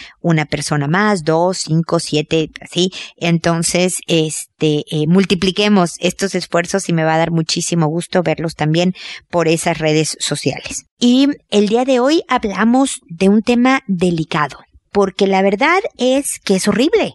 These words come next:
que en casa te sientas mal, te sientas solo, te sientan minimizado, eh, que no te valoran, que te ignoran, que te maltratan, inclusive, ¿por qué no?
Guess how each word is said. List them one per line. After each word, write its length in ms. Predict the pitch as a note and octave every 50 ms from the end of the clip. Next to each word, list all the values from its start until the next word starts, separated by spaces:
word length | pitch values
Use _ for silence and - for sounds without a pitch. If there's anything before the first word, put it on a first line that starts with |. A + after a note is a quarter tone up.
| _ _ _
que 80 | - F3+
en 140 | E3+ E3
casa 580 | D#3 - A3+ A3+ C4+ - - - D#3 E3 D#3 - _ _ _ _
te 120 | - F#3
sientas 500 | F3 - - F#3 F3+ F3 - F#3 F3+ -
mal, 160 | - D#3 D3 - - - _ _ _ _
te 120 | - E3 D3+
sientas 480 | - - E3 D#3 - - - - - -
solo, 460 | - G#3 G#3+ G#3 F#3 D#3+ D3 D#3+ - _ _ _ _
te 140 | - D#3+ D3+
sientan 720 | - - - D#3+ D#3+ D#3 D3+ - E3+ E3 E3 E3+ E3+ D#3+ - - - _ _ _ _ _ _ _ -
minimizado, 1120 | F3+ F3+ E3+ E3+ E3 E3 D#3 D#3 D3+ - - - A#3 A#3 A#3+ A3 F3+ F3 D#3+ E3 E3+ - _ -
eh, 160 | - D#3+ D3+ - -
que 100 | - D3+
no 140 | D#3+ D#3+ D3+
te 140 | - D#3+ D3+
valoran, 580 | D#3 D#3 E3 G3+ A3+ A#3+ A#3+ A3+ A3 G#3 G3+
que 120 | G3 - E3+
te 120 | - E3
ignoran, 720 | D3 D#3 D#3+ D#3+ F#3 A3+ C4+ C#4 C4 B3 A3+ G#3 G3+ F#3
que 160 | - - D#3+
te 100 | - -
maltratan, 720 | D3+ D3+ D#3 D#3+ - - D#4+ G4+ G4 - - G3+ F#3 F3
inclusive, 580 | D#3+ D3+ - - D#3+ D#3 - - E3 D#3 D#3+ D#3
¿por 220 | D3+ - D3+ D3+
qué 160 | - - D#3 D3+
no? 220 | C#3+ C3 -